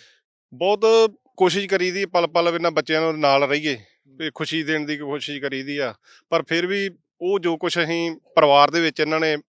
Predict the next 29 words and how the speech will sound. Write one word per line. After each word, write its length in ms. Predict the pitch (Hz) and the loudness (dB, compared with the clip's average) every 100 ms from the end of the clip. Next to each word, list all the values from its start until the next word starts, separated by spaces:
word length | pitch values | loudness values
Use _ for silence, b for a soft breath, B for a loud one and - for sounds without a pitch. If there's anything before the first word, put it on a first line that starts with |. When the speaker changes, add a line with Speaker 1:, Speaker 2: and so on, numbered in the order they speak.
| - | -4
Speaker 1:
ਆਪਣੀ 340 | - - 156 | -4 -2 -4
ਫੈਮਿਲੀ 340 | 139 139 139 147 | 0 0 0 -4
ਦੇ 120 | 151 | -2
ਨਾਲ 220 | 147 139 | 0 0
ਬੈਠ 280 | 127 131 - | 0 -2 -4
ਕੇ 260 | 143 139 | -6 -4
ਆਜ਼ਾਦੀ 420 | 143 135 135 127 147 | -2 0 0 0 -4
ਦੇ 120 | 156 | -4
ਵਿੱਚ 320 | 147 - 117 - b b b b b - | -4 -6 -8 -10 b b b b b -2
ਰਹਿਣਾ, 240 | 131 151 | 2 2
ਬੱਚਿਆਂ 360 | 139 139 139 135 | 2 -2 -2 -2
ਨੇ 220 | 127 117 _ _ b b _ | -4 -8 _ _ b b _
ਫੀਲ 220 | - 143 | -8 -6
ਕਰਨਾ, 480 | 139 143 127 135 131 - - | 0 0 0 -2 -4 -8 -8
ਆਜ਼ਾਦੀ 340 | 135 135 131 | -4 -4 -4
ਕਰਨੀ, 280 | 127 127 135 | -4 -4 -4
ਜਾਂ 220 | 127 135 | -4 -2
ਇਹਨਾਂ 200 | 135 139 | -2 -2
ਦਾ 160 | 139 139 | 0 -2
ਜਿਹੜਾ 280 | 120 131 135 | -2 -2 0
ਘਰ 240 | - 120 | 0 -2
ਸੀ 180 | 117 143 | -2 -6
ਅਸੀਂ 240 | 127 135 135 143 | -6 -8 -10 -10
ਦੇਖਿਆ 360 | 127 117 139 131 | -10 -6 -4 -4
ਜਿੱਦਾਂ 320 | 131 127 127 | -6 -4 -4
ਇਹ 160 | 131 131 _ | -4 -8 _
ਬਣਿਆ 400 | 135 120 127 131 | -12 -8 -4 -4
ਸੀ, 240 | 131 127 110 B B B B _ | -6 -10 -14 B B B B _
ਇਹ 140 | 139 | -8